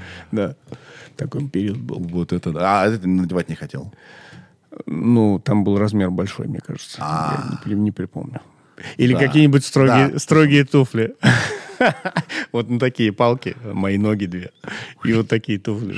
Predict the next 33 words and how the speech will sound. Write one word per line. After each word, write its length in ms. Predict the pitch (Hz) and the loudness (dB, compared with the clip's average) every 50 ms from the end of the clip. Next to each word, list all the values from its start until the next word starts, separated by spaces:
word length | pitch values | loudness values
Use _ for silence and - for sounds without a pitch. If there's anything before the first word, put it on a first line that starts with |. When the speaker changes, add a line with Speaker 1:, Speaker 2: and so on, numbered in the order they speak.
| 92 - - - _ _ _ _ - | -4 -4 -4 -6 _ _ _ _ -4
Speaker 1:
да. 80 | - 90 | -4 -2
Speaker 2:
Да. 240 | 90 87 82 80 78 - - _ - - _ - | -2 -2 -4 -6 -8 -12 -18 _ -20 -14 _ 0
Да, 220 | 85 104 92 85 | 0 2 2 0
согласен, 440 | - - 90 90 104 104 90 - 80 | -2 -4 -2 0 0 0 0 -2 -6
тебе 180 | - 90 92 90 | -6 -4 -4 -2
сложно 300 | - - 113 101 82 85 | 0 2 2 2 0 -2
дон-, 260 | 82 85 85 80 78 80 | -4 -2 -2 -4 -4 -2
донашивать, 440 | 90 90 87 80 - - 78 73 73 | -2 0 0 -2 -4 -6 -10 -10 -10
старшие 500 | 78 73 - 104 104 98 - - 76 67 | -10 -4 -2 -2 -2 -2 -4 -10 -12 -12
же 100 | 69 71 | -10 -8
бра-, 160 | 73 76 71 - | -6 -6 -6 -4
братья, 400 | 76 73 131 113 117 110 113 71 | 0 0 2 2 2 0 -4 -6
Speaker 1:
Да. 180 | 73 78 76 | -6 -6 -6
Speaker 2:
да. 80 | 73 73 69 - - - | -6 -6 -10 -12 -10 -6
Speaker 1:
И 100 | - 135 | -4 0
так, 240 | 95 139 135 127 - | 2 0 0 0 0
э, 280 | 139 127 120 120 113 120 | -2 0 2 2 2 4
вышло, 360 | 120 127 139 131 - - 117 | 4 4 4 2 2 0 0
на 120 | 107 104 | 0 0
самом 280 | 104 - 107 104 104 104 | 0 0 0 0 2 2
деле, 140 | 104 101 101 | 0 0 -2
что 160 | 95 - 117 107 | -4 -6 -6 -6
спустя 380 | - - 117 107 - - 110 | -6 -6 -6 -4 0 0 2
время, 540 | 110 113 123 123 120 113 104 95 92 92 - - | 2 2 2 2 2 2 2 0 -2 -4 -6 -6
э, 160 | - 104 101 | -6 -4 -2
мою, 400 | 95 101 101 110 107 110 110 107 | 0 0 2 2 2 2 0 0
мою 240 | 107 110 110 117 117 | 2 2 2 4 4
одежду 380 | 113 110 113 117 113 101 101 98 | 2 2 0 0 -2 -2 -2 -2
уже 180 | 98 95 101 98 | -2 -2 -4 -4
берут, 300 | 92 98 87 101 95 - - - - | -4 -4 -4 -4 -4 -6 -10 -16 -12
э, 40 | - 139 - - - - | -10 -8 -8 -8 -8 -8
братья. 520 | - - - 98 92 92 - - - 113 - _ _ _ _ _ _ _ _ _ _ _ _ _ - | -8 -6 -6 -4 -6 -6 -10 -12 -14 -14 -14 _ _ _ _ _ _ _ _ _ _ _ _ _ 0
Speaker 2:
Мгм. 380 | 123 120 113 104 104 107 107 | 2 2 2 2 0 -2 -6